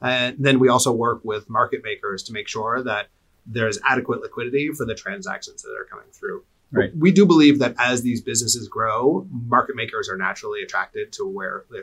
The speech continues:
Speaker 1: liquidity begets liquidity.
Speaker 2: Sure, sure.
Speaker 1: And so I think one of the keys is just not spiking the system where you're moving prices really quickly.
Speaker 2: Well, I think the R O I to MoneyGram sounds like it could be so high that they're,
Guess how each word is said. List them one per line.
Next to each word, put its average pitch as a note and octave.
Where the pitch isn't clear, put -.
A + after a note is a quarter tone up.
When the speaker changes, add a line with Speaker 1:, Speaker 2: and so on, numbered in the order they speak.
Speaker 1:
liquidity B2+
begets G#2
liquidity. B2+
Speaker 2:
Sure, D3
sure. B2
Speaker 1:
And B2
so A#2
I A2+
think B2
one C3
of C3
the A2+
keys A2+
is -
just A2+
not G#2+
spiking A2+
the G#2
system D3+
where A2+
you're G#2
moving G#2
prices -
really -
quickly. -
Speaker 2:
Well, C3
I -
think C3
the A#2
R A2
O G#2
I A2+
to G#2+
MoneyGram G#2+
sounds G2+
like F#2+
it -
could -
be G#2
so G2+
high A2+
that G2
they're, -